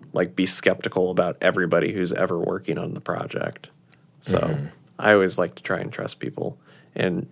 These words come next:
Speaker 2: Same.
Speaker 1: then educate my mixers to trust me that I've heard way more mixes than they will ever work on in their lifetime. So
Speaker 2: Mm-hmm.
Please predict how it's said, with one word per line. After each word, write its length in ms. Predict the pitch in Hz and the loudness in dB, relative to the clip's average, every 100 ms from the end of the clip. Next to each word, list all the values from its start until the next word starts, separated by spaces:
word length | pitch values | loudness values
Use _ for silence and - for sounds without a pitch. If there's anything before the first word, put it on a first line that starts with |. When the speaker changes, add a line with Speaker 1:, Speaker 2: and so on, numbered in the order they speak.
| - | -10
Speaker 2:
Same. 200 | - 90 | 0 4
Speaker 1:
then 220 | 92 87 | 4 4
educate 380 | 95 90 - 90 | 0 -2 0 0
my 100 | 92 | 0
mixers 420 | 87 87 - 87 82 | 0 -2 -4 -6 -6
to 100 | - | -6
trust 360 | - 90 - | -2 0 0
me 220 | 87 90 87 | -2 -2 0
that 340 | - 95 - _ _ - - - - - _ _ _ _ - | 0 -2 -6 _ _ -20 -20 -20 -20 -20 _ _ _ _ 4
I've 180 | 104 107 | 4 8
heard 280 | 101 95 | 6 6
way 180 | 95 107 | 8 8
more 220 | 107 107 | 8 6
mixes 480 | 101 95 - 92 90 | 6 4 2 0 2
than 180 | 101 92 | 2 4
they 120 | 92 | 6
will 220 | 92 - - | 6 4 4
ever 300 | 98 98 101 | 4 6 6
work 260 | 95 95 95 | 6 4 4
on 140 | 90 | 2
in 100 | 90 | 2
their 140 | 92 92 | 0 0
lifetime. 720 | 101 101 123 139 143 165 170 _ _ _ - | 2 0 2 4 4 4 0 _ _ _ -6
So 320 | - 104 101 | 4 8 10
Speaker 2:
Mm-hmm. 380 | 92 92 87 | 8 6 4